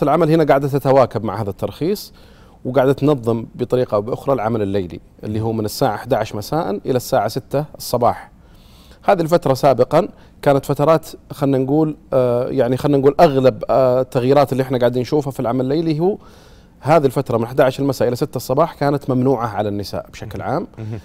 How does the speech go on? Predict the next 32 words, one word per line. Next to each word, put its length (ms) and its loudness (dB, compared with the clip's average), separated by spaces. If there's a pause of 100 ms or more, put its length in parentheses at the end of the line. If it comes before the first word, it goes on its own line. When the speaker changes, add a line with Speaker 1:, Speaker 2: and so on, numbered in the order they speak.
(120)
Speaker 1:
اليوم 220 -2
صارت 320 0
مسموحة، 640 -4
ولكن 340 -4
صار 180 -2
في 140 -8
تنظيم 360 -6
دقيق. 520 -4
Speaker 2:
من 100 -8
الفترة 340 -10
ك-، 100 -18
آه، 260 -14
كم 180 -8
إلى 140 -10
Speaker 1:
من 60 -2
Speaker 2:
كم؟ 60 2
Speaker 1:
احداعش 480 2
مساء 540 0 (680)
حتى 260 -6
الساعة 360 0
ستة 300 -6
صباحًا. 580 -2
Speaker 2:
مهم. 220 -12 (100)
Speaker 1:
هذه 140 4
الفترة 300 0
تصنف 380 0
عمل 220 0
ليلي 460 -4
وكانت 340 0
غير 140 4
مسموحة 440 -4
للنساء، 480 -2